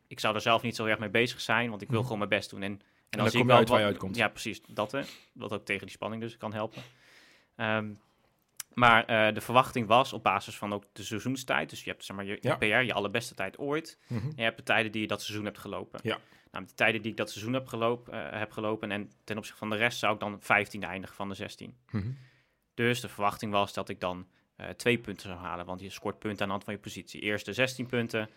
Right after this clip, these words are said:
Speaker 1: laatste één punt.
Speaker 2: Ja, want voor de, voor de luisteraars, je hebt deelgenomen aan het E K landenteams en met elkaar, alle atleten halen op hun eigen onderdeel punten. En op basis van jouw vijftiende klassering zou je dan twee punten halen. En dat zal, eh, de klassering zijn voor het, eh,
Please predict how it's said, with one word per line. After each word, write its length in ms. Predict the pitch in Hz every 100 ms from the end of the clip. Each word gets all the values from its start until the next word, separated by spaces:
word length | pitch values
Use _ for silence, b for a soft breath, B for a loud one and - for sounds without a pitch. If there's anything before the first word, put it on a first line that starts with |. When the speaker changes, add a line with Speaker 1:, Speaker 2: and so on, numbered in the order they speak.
| b
Speaker 1:
laatste 380 | 107 95 - -
één 200 | 95 92
punt. 320 | - 80 - _ -
Speaker 2:
Ja, 200 | 131 101
want 140 | 104
voor 140 | - 117
de, 260 | 110 107
voor 120 | 98 110
de 60 |
luisteraars, 460 | 110 139 - 131 110
je 100 | 104
hebt 140 | 101
deelgenomen 440 | 113 127 120 104 95
aan 60 |
het 100 | 87 -
E 140 | 113
K 60 | 117 85
landenteams 600 | 90 131 147 131 147 143
en 180 | 110 92
met 180 | 117 -
elkaar, 540 | 98 98 123 127 127
alle 220 | - 131 120
atleten 460 | 110 117 117 117
halen 320 | 101 110 110 98
op 100 | -
hun 160 | 98
eigen 340 | 104 123 123 113
onderdeel 440 | 117 101 104 104
punten. 500 | - 143 156 156 156 B B B B
En 100 | - 110
op 60 |
basis 240 | 107 104 -
van 120 | 107
jouw 140 | 95
vijftiende 440 | 92 110 127 113 101
klassering 580 | 101 92 113 113 110 101
zou 200 | 104 104
je 60 |
dan 140 | 98 98
twee 200 | - 98
punten 320 | 101 98 90
halen. 280 | 90 90 95
En 60 |
dat 140 | 95 -
zal, 380 | 92 90 90
eh, 100 | - 90 87 90 90
de 120 | 87
klassering 500 | - 85 92 87 85
zijn 260 | 87 85
voor 260 | - 98 90
het, 160 | 90
eh, 80 | 95